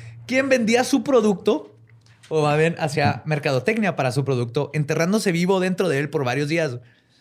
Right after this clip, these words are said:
donde comprobaba que no solo su sistema de campanitas funcionaba, sino que además le daban de comer sopa, salchichas y cerveza a través de un tubo de alimentación.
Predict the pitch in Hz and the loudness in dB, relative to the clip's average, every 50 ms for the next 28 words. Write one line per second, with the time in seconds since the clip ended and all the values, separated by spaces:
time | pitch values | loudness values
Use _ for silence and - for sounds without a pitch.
0 | _ - - - - 175 190 202 202 202 226 220 202 - 262 240 214 196 202 247 | _ -20 -16 -10 -6 -2 -2 0 0 0 -2 -2 2 2 4 4 4 4 2 0
1 | 262 226 - - - 175 165 180 180 - - 196 208 208 208 208 208 208 196 175 | -2 -4 -4 -2 0 0 2 0 0 0 0 0 2 2 2 2 2 2 2 2
2 | - 185 165 - 160 135 - - 170 170 185 185 196 175 - 151 135 - 127 123 | 0 -2 -2 -2 -4 -4 -2 -2 -2 0 0 0 -2 -2 -2 -2 -2 -2 -2 -2
3 | 147 151 - 165 156 - 185 185 175 180 175 147 135 127 131 127 - _ _ _ | -2 -4 -4 -6 -6 -4 -2 -2 -2 -2 -2 -2 -2 -4 -4 -6 -8 _ _ _
4 | _ _ _ _ _ _ - - 208 196 202 214 214 214 233 208 196 185 170 175 | _ _ _ _ _ _ -10 -6 -2 0 0 0 0 0 0 2 2 2 2 2
5 | 180 202 190 - - 165 165 156 156 160 175 180 185 170 170 151 139 147 147 143 | 0 0 -2 -2 -2 0 2 2 2 2 0 0 -2 -2 -2 -2 -2 -2 -4 -2
6 | - - 185 185 185 254 302 - - _ _ _ - - 147 135 - 185 160 - | -2 0 0 0 -2 -4 -6 -8 -14 _ _ _ -8 -8 -6 -4 -4 -4 -2 -2
7 | 190 185 185 - 202 220 208 262 240 208 175 160 151 - 160 160 - _ _ - | -4 -4 -4 -4 -4 -2 0 2 2 2 2 0 0 -2 -4 -6 -10 _ _ -10
8 | 156 - - 147 147 156 156 147 180 180 175 175 185 170 156 165 160 160 147 147 | -6 -4 -2 0 0 0 2 2 0 0 2 2 2 2 4 2 2 2 0 0
9 | 147 135 135 135 139 131 - 165 139 127 117 | -2 -2 -2 -2 -4 -4 -4 -4 -4 -4 -6